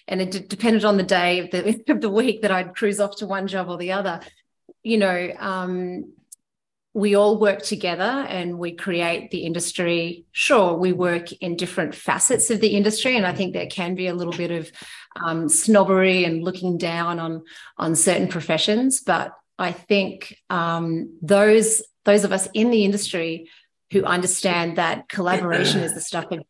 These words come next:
genius, then, you know, like you said, Sam, you know, you're an incredible skier. You've had incredible, um, experience, you know, racing, but you totally love the instructing experience. I mean, that's,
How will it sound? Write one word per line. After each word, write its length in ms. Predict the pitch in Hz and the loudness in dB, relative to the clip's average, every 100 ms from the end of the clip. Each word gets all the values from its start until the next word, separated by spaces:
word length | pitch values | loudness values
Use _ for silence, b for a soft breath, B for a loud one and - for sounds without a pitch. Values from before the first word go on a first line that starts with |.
| - | -4
genius, 520 | 185 180 156 - - | -2 0 -2 -4 -6
then, 380 | 185 170 165 165 B B B | -2 -2 -4 -6 B B B
you 100 | 247 | 2
know, 120 | 180 | 4
like 220 | 190 202 220 | 4 2 2
you 60 | |
said, 240 | 214 302 196 | 2 2 4
Sam, 300 | 240 247 180 | 2 2 2
you 80 | 190 | 0
know, 80 | 175 | 0
you're 340 | 180 214 202 | 0 0 0
an 160 | - 185 | -2 -4
incredible 560 | 170 - 240 233 185 165 | -6 -4 -4 -2 -4 -4
skier. 420 | - - 220 202 | -4 -2 -2 -2
You've 140 | 175 | -6
had 260 | 175 175 - - | -8 -10 -10 -12
incredible, 800 | 185 180 240 226 185 175 170 - | -12 -2 2 2 2 0 0 0
um, 640 | 185 175 170 175 170 190 - b _ b | 2 2 2 -2 -4 -6 -10 b _ b
experience, 720 | 196 - 202 196 190 175 - | -2 2 4 6 4 4 2
you 80 | 220 | 2
know, 100 | 175 | 2
racing, 720 | 165 180 247 - 165 160 156 | 0 0 0 0 0 -2 -4
but 300 | - 175 - | -4 -6 -6
you 400 | 180 185 214 208 | -8 -2 0 -2
totally 540 | 196 - - 247 220 214 | -4 -12 -6 -4 -2 -2
love 260 | 190 180 | -2 -4
the 80 | 190 | -6
instructing 480 | 175 160 180 180 226 | -6 -4 -6 -4 -4
experience. 640 | 208 - 170 180 - - | -4 -6 -6 -6 -6 -4
I 40 | 180 | -2
mean, 180 | 180 185 | 0 2
that's, 420 | 226 - - | 2 0 -2